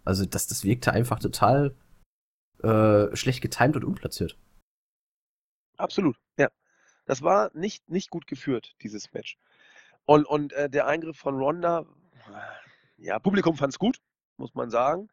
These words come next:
Speaker 1: Natürlich fand das Publikum es gut, da haben ja auch alle
Speaker 2: Ja.
Speaker 1: drauf gewartet.
Speaker 2: Aber,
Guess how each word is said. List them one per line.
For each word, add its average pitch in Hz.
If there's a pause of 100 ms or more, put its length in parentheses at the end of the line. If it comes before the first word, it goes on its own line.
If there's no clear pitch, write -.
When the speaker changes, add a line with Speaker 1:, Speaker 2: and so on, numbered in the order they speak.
(140)
Speaker 1:
Natürlich -
fand 82
das 87
Publikum -
es 120
gut, 127
da 104
haben 113
ja 120
auch 98
alle 107
Speaker 2:
Ja. 123
Speaker 1:
drauf -
gewartet. 113 (1080)
Speaker 2:
Aber, 123